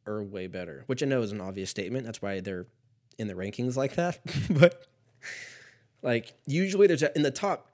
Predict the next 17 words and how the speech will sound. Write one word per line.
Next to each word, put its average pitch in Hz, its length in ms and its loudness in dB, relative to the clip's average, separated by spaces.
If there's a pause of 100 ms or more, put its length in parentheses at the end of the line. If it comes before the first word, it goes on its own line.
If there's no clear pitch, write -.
five 117 640 -2 (220)
to 98 240 -4 (280)
top - 220 -2
seven, 117 380 0
eight, 120 400 -2
usually 170 280 2
there's 131 180 2
at 107 100 -6
least 131 200 -4
one 101 280 -6
or 113 80 -4
two 113 220 -6
teams 101 440 -10 (240)
within 117 320 0
that 110 180 -4
top 107 280 -2
eight 101 320 -4